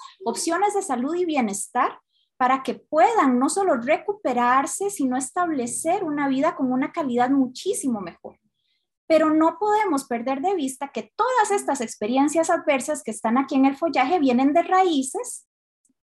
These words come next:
de situaciones comunitarias, sistémicas y estructurales más amplias, como lo es la pobreza, la discriminación, la carencia de oportunidades, movilidad económica y capital social, condiciones inadecuadas para la vida.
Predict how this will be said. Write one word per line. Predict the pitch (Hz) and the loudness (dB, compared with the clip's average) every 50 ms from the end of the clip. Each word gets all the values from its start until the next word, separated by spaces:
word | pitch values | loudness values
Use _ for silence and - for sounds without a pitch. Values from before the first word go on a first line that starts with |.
| _ _ | _ _
de | - 285 | -4 -2
situaciones | 277 285 269 - 233 233 233 - 247 220 226 254 277 - | -2 -4 -4 -4 -4 -4 -2 -2 -2 0 0 -2 -2 -2
comunitarias, | - 403 415 403 381 359 - - 349 311 285 269 262 262 302 381 427 - - | -2 -2 0 0 0 -2 0 0 2 4 4 4 4 4 2 0 0 -2 -6
sistémicas | - - - 254 262 254 - 294 277 277 311 320 - 427 403 370 | -8 -6 -6 -6 -6 -4 -2 -2 0 0 -2 -4 -6 -6 -2 -2
y | |
estructurales | 370 359 - - 262 240 - 240 226 214 220 262 311 | -2 -2 -2 -6 -6 -6 -4 -2 -2 -2 -2 0 0
más | 330 277 262 269 311 | 0 0 0 0 -2
amplias, | 320 392 480 480 - - 214 185 160 - - - - - | -2 -2 -4 -6 -8 -8 -8 -8 -8 -10 -14 -16 -8 0
como | 240 233 240 233 | 4 4 4 6
lo | 226 214 | 6 4
es | 208 202 | 4 2
la | 214 208 208 | 2 0 0
pobreza, | - 226 226 254 339 415 440 - 330 | 0 0 2 4 4 4 2 2 0
la | 262 240 214 | 0 2 2
discriminación, | 208 214 220 - - 208 214 208 208 202 190 202 - - 415 453 403 | 2 0 -2 -4 -6 -6 -6 -4 -4 -4 -4 -2 -2 0 0 2 2
la | 277 247 | 0 0
carencia | 247 247 220 220 233 247 254 285 | 0 -2 -2 -2 -2 -2 -2 0
de | 262 269 | 0 0
oportunidades, | 269 262 - 247 233 - 233 214 208 202 208 208 226 254 262 269 | -2 -2 -4 -8 -6 -4 -4 -4 -2 0 2 2 2 2 2 0
movilidad | 262 254 240 226 208 196 190 190 190 190 220 | 0 0 0 -2 -2 -4 -2 -2 0 0 -2
económica | 269 262 - 226 220 233 269 285 285 277 269 262 | -2 -6 -6 -4 -2 0 0 0 -2 -4 -6 -8
y | 247 | -8
capital | 240 240 226 - 208 - - 214 214 | -8 -10 -10 -10 -10 -6 -4 -4 -4
social, | 214 226 214 - - 359 392 392 381 | -4 -6 -8 -4 0 2 2 2 2
condiciones | 381 269 240 220 226 233 - 247 233 247 254 - | 2 0 -2 -2 -2 -4 -2 -2 0 0 0 0
inadecuadas | 277 254 247 233 202 202 - - 240 226 226 226 233 - - | 0 0 0 0 -2 -4 -2 -2 0 0 0 0 -2 -4 -6
para | - 220 214 | -6 -6 -4
la | 202 196 196 | -4 -4 -4
vida. | 233 294 349 392 339 262 233 | -2 0 0 2 2 0 -2